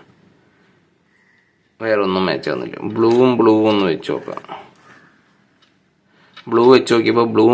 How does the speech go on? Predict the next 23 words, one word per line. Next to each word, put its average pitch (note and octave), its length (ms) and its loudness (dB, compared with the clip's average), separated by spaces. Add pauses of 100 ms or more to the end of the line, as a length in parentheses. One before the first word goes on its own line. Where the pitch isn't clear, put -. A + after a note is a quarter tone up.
(140)
മാച്ച് A2+ 300 0
ആവുന്നുണ്ട്, A2 360 2 (360)
ഓറഞ്ചും G#2+ 500 2
മാച്ച് F2+ 260 -2
ആവുന്നുണ്ട്, D2 360 -6 (260)
റെഡും G#2+ 400 2 (680)
ഗ്രീനും G2+ 380 0
മാച്ച് F2 280 -4
ആവുന്നില്ല. B1+ 260 -10 (120)
അപ്പോൾ A2 200 -2
അത് A2+ 100 2 (100)
നമുക്ക് A2 260 -2 (140)
ഇത് A#2 100 4 (100)
രണ്ടും A2+ 220 2 (100)
കൂടി B2 160 2 (100)
നമുക്ക് G#2+ 320 -4
ഈ, A2+ 40 0 (260)
ഈ - 20 -8 (100)
പീസുകൾ A2 400 -2 (100)
ഒന്നുകൂടി G#2+ 380 2
മാച്ച് F#2 240 -2
ചെയ്യണം. E2 260 -6 (600)
ഈ - 40 -2